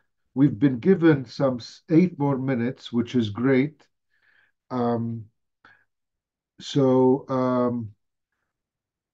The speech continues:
I don't think there are any, any questions, but, uh, if I may, uh, I'll invite Emil, uh, to, um,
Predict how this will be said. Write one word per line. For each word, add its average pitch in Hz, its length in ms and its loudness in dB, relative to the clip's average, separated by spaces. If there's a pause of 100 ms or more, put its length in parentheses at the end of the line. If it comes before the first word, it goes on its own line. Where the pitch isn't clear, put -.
(800)
I 135 120 0
don't 185 180 4
think 185 140 0
there 160 160 4
are 143 100 4
any, 151 260 0
any 156 200 2
questions, 143 680 -2
but, 131 340 -2 (560)
uh, 131 220 -6
if 147 160 -2
I 147 160 6
may, 175 440 4
uh, 139 200 -2
I'll 151 180 2
invite 170 540 2
Emil, 170 500 0 (680)
uh, 127 460 -4 (800)
to, 135 540 4
um, 127 500 -4